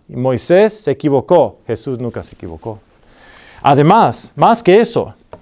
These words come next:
él construyó la casa. Jesús, pues, en él está, ese, acuérdense el ti-, el título, la, el capitán de nuestra salvación. Él es el capitán del Señor. Y él, este,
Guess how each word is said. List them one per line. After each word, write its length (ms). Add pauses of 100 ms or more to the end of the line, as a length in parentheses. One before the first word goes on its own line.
(120)
él 360
construyó 420
la 140
casa. 360
Jesús, 380
pues, 280
en 120
él 160
está, 300
ese, 480
acuérdense 400
el 120
ti-, 260
el 140
título, 440 (180)
la, 140 (100)
el 160
capitán 500
de 80
nuestra 280
salvación. 580 (560)
Él 200
es 260
el 140
capitán 420
del 160
Señor. 380 (960)
Y 140
él, 180
este, 600